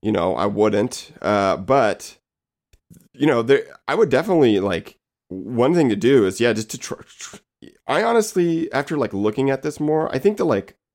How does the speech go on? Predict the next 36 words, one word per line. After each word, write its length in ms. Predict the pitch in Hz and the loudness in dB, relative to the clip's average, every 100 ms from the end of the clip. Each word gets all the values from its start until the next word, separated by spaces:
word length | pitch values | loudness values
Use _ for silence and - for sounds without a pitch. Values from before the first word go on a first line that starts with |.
| _ - | _ -10
obsession 460 | 104 - 117 - 120 | -8 -2 -2 0 0
about, 180 | 110 | 0
like, 180 | 92 95 | -2 -6
speed 680 | - - - 104 107 113 107 | -10 -14 -6 -2 0 -2 -4
of 400 | 98 101 95 - _ _ - | -2 -2 -4 -14 _ _ -8
wireless 340 | 90 95 107 107 | -4 -2 -2 -2
charging 380 | 107 113 113 | -2 -2 0
is, 100 | 95 | -2
like, 320 | 87 76 - _ _ - | -4 -6 -8 _ _ -20
silly 440 | - 92 95 107 | -8 -4 0 2
and 120 | 98 | 0
a 40 | 85 | -2
distraction. 680 | 95 - 90 104 - 147 135 | -8 -6 -6 -6 -4 0 0
And 120 | 107 | 0
so 280 | 101 98 - - - | 0 0 -4 -16 -12
just 160 | 123 - | -8 -4
get 160 | 202 | -4
the 80 | 127 | -4
cheapest, 840 | - - 135 147 147 - - - _ _ _ _ _ 98 | -8 -2 -2 0 -2 -2 -12 -16 _ _ _ _ _ -2
uh, 320 | 101 98 - | 0 0 0
either 240 | 113 110 98 | 2 2 0
stand 460 | - 104 104 110 | -2 -2 0 0
up 240 | 120 127 - | 0 -2 -2
or 200 | 98 90 | -4 -4
flat 360 | - 90 90 | -4 -2 -2
on 140 | 90 95 | -2 -4
your 140 | 85 | -4
desk 340 | 82 85 - 90 | -2 -2 -4 -8
version 380 | 92 101 110 | -4 -2 -2
on 160 | 90 87 | -2 -2
Amazon 420 | 80 98 107 117 | -2 -2 -2 -2
that 140 | 101 65 | -2 -2
are, 120 | 85 | -4
like, 160 | - | -4
twelve 300 | - 82 92 | -6 -4 -4
bucks, 460 | 95 147 - - | -4 -6 -6 -12